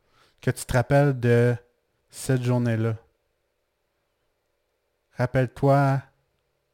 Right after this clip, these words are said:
les émotions qui étaient là pour toi. Rappelle-toi de, des images,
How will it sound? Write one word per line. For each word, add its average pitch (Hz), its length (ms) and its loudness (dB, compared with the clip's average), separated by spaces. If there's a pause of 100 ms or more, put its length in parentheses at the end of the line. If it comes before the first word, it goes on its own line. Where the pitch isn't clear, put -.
(1040)
les 113 200 -4
émotions 117 480 -4
qui - 140 -12
étaient 113 180 -6
là 107 120 -4
pour - 240 -14
toi. 110 240 -16 (720)
Rappelle-toi 120 920 -2 (2000)
de, 104 800 -4
des 107 300 -6
images, 107 760 -6